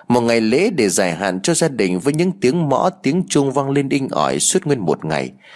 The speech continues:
cho đến tận mười hai giờ đêm mới chấm dứt, bằng một cơn mưa xua tan đi hết tất cả những ánh nến. Xác của thằng con cậu cả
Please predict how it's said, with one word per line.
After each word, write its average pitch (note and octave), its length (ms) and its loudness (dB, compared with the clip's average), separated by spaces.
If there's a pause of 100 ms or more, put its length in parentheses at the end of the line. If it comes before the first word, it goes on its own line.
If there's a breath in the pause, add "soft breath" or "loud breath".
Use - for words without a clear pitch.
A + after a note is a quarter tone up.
(140 loud breath)
cho E3 140 0
đến F3+ 220 2
tận F#2+ 300 0
mười F#2 100 2
hai A#2+ 200 -2
giờ C#2+ 220 0
đêm A2 220 0
mới A#2 160 0
chấm C3 200 -2
dứt, A#3 180 0 (460 loud breath)
bằng A2 180 2
một G#3+ 140 4 (100)
cơn D#3+ 280 2
mưa D#3+ 180 4
xua D#3+ 220 2
tan D3 320 -4
đi D3 80 -2
hết G3+ 140 0 (100)
tất F#3+ 200 -4
cả D#2 160 0
những A2+ 200 -4
ánh D3 280 -2
nến. C#3+ 260 0 (540 loud breath)
Xác A3 300 0
của G#2+ 160 2
thằng F#2 240 -2
con D3+ 260 0
cậu F2+ 260 2
cả D#2 180 0